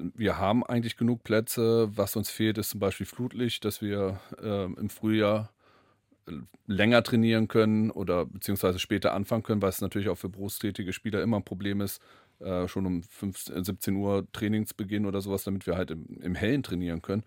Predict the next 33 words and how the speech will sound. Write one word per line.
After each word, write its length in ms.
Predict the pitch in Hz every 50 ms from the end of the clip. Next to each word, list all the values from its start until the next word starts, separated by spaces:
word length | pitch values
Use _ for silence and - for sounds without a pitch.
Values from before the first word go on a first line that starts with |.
| - - - - - - - _ -
Äh, 280 | - 92 95 92 92
das, 220 | 87 - 98 95 -
das 180 | - 110 -
fehlt 280 | - - 110 107 104 -
ein 60 | 92
bisschen 260 | 92 92 - - 92
bei 120 | 85 76 53
Eintracht. 560 | 71 85 85 - - 90 85 - - - -
Aber, 280 | 92 95 92 92 92 - - - - - - _ _ _ _ _ _ _ _ _ -
äh, 180 | - 104 90 -
ich 160 | - 101 -
hoffe, 180 | 117 117 - 120
dass 160 | 104 98 -
das 140 | 107 98 -
auch 100 | 92 101
in 80 | 104 104
den 80 | 104
nächsten 200 | 110 - - 107
Jahren 220 | 101 101 101 104 85
irgendwie 180 | 101 107 120
mal 160 | 107 101 98
behoben 360 | 92 87 87 101 117 120 107 92
wird. 420 | 98 101 107 107 - - - - -
Wenn, 280 | - 90 95 98 - -
wir 80 | 101
sind 200 | 95 101 104 101
auch 120 | - 76 98
eine 160 | 107 104 95
große 360 | 90 - - 101 104 - 104
Sparte 440 | - - - 85 87 101 107 - 120
mit 180 | 104 98 87 -
über 200 | 73 90 101 92
vierhundert 600 | - - 104 101 101 101 95 87 - - -